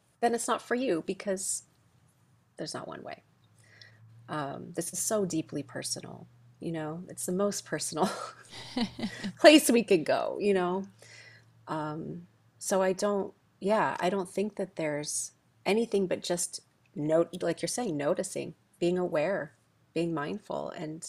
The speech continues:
Speaker 1: and if it doesn't feel right, then maybe changing that, um, but not forcing anything because you think it has to be a certain way, or you think that if you do X, Y, Z, that then you're gonna get a, a result. It's not linear.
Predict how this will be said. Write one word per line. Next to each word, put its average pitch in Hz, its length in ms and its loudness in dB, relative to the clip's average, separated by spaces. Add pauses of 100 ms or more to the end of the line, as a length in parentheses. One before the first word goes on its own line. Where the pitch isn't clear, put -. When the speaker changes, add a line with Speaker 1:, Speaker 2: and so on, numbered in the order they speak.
(160)
Speaker 1:
and 165 160 -2
if - 120 -10
it - 100 -10
doesn't 226 260 -2
feel 240 180 -2
right, 240 280 -2
then 214 160 -4
maybe 185 320 -2 (560)
changing 226 460 0
that, 208 300 -4 (720)
um, 170 360 -6
but - 120 -6
not 202 200 -4
forcing 180 640 -2
anything 202 420 0
because 185 240 -2
you 143 80 -2
think - 380 -6
it - 60 -10
has - 220 -6
to 165 80 -6
be 156 120 -6
a 156 60 -6
certain 147 320 -8
way, 156 300 0
or 139 100 -4
you 147 100 -10
think 156 260 -6
that - 120 -6
if - 140 -10
you 151 60 -6
do 143 240 -8
X, - 240 -8
Y, 147 180 -2
Z, 151 300 -4
that - 180 -10
then 143 160 -6
you're 143 120 -8
gonna 139 200 -12
get 139 200 -10
a, 135 180 -10 (1300)
a 156 80 -6
result. 147 640 -4 (2000)
It's - 160 -6
not 180 180 0
linear. 156 420 -4